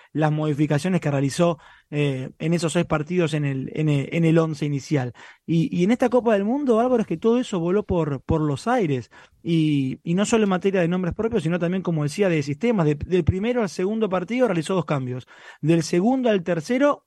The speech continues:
uno obligado por la lesión de Walsh, fueron tres los cambios. Y para octavos de final, una modificación con el regreso de, de Kira Walsh. Y en octavo, la expulsión de Lauren James, que la venía rompiendo y que, y que obliga a cambiar otra vez.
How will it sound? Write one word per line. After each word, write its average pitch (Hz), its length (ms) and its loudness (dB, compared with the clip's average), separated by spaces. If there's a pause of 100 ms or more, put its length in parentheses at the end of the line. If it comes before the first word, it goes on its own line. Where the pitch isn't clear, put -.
(120)
uno 180 220 -4
obligado 165 400 2
por 147 120 -2
la 143 40 0
lesión 165 280 -4
de 165 60 0
Walsh, 220 260 4 (260)
fueron 165 320 0
tres 247 200 2
los 156 160 0
cambios. 120 400 -8 (260)
Y 160 100 4
para 175 200 2
octavos 240 280 2
de 208 80 0
final, 208 400 -2
una 220 300 0
modificación 185 880 0 (300)
con 165 160 2
el 175 120 2
regreso 185 440 0
de, 170 200 0
de 160 140 -2
Kira 196 220 0
Walsh. 190 360 2
Y 190 40 2
en 190 80 0
octavo, 262 360 0
la 214 100 0
expulsión 180 400 -2
de 214 100 2
Lauren 202 260 0
James, 240 240 -2
que 196 80 -2
la 180 80 2
venía 202 260 2
rompiendo 226 540 -2
y 208 60 2
que, 185 200 2
y 185 100 -8
que 180 80 -2
obliga 214 340 2
a - 40 -2
cambiar 185 400 0
otra 185 220 -2
vez. 226 320 0